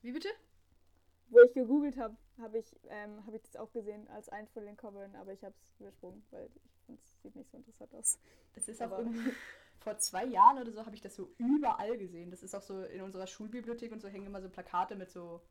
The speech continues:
Speaker 2: Lol.
Speaker 3: ich weiß nicht, durch, warum die Bücher ausgewählt haben, aber halt mit so Büchern drauf, die sie grad vorschlagen und so. Und das war da so lang und da hab ich so oft gesehen, aber ich hab's nie gelesen. Und jetzt lese ich's
Speaker 2: Mhm.
Speaker 3: halt. Ja.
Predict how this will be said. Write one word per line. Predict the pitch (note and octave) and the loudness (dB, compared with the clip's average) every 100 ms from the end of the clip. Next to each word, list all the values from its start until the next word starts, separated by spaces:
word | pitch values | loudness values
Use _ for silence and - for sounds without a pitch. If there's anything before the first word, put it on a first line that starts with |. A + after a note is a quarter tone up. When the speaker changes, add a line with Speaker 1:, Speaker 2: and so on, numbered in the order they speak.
| _ _ _ | _ _ _
Speaker 2:
Lol. | A#3 G#3+ G3+ G3 | -16 -16 -14 -10
Speaker 3:
ich | |
weiß | F#3+ G#3+ | -8 -10
nicht, | F#3 | -12
durch, | F#3+ F#3 F3 - | -12 -12 -16 -10
warum | F3 F3+ | -8 -8
die | F#3+ | -12
Bücher | F3+ F#3+ F#3+ | -14 -12 -10
ausgewählt | F3 F3+ G3+ G3+ | -10 -12 -14 -6
haben, | G3 G3 | -6 -6
aber | E3+ F3 E3 - - | -8 -8 -8 -12 -16
halt | F#3 F3+ | -14 -12
mit | F#3+ - | -14 -10
so | F3+ F3 _ - | -10 -12 _ -16
Büchern | G3 G3+ F#3 | -12 -10 -10
drauf, | F3+ F#3 | -8 -8
die | F#3+ | -10
sie | F#3 | -16
grad | E3+ F#3 | -14 -14
vorschlagen | - F3+ - G#3+ | -10 -10 -8 -8
und | G#3 | -8
so. | A3 G3+ | -14 -12
Und | F#3+ | -12
das | F#3 | -6
war | F#3+ | -6
da | F#3+ F#3 | -6 -10
so | F#3 A3 | -8 -6
lang | A3 E4+ | -4 -4
und | F3+ | -6
da | F3 | -10
hab | F3+ | -14
ich | - | -14
so | E3 | -16
oft | F#3 - - | -16 -18 -20
gesehen, | F3 E3 F#3 F#3+ | -18 -10 -10 -10
aber | F3+ | -18
ich | |
hab's | - - | -20 -16
nie | F#3 | -16
gelesen. | F3 F3 F#3 F#3+ - - - - - - - | -16 -16 -16 -18 -20 -20 -20 -20 -20 -20 -18
Und | F#3+ | -18
jetzt | F3+ - | -18 -18
lese | E3+ A3+ | -14 -12
ich's | A3 | -12
Speaker 2:
Mhm. | G#3+ | -14
Speaker 3:
halt. | G#3+ - _ _ - - - D#4 - - - - - - _ _ _ _ | -16 -18 _ _ -20 -20 -16 -12 -12 -16 -20 -20 -20 -20 _ _ _ _
Ja. | - - | -20 -20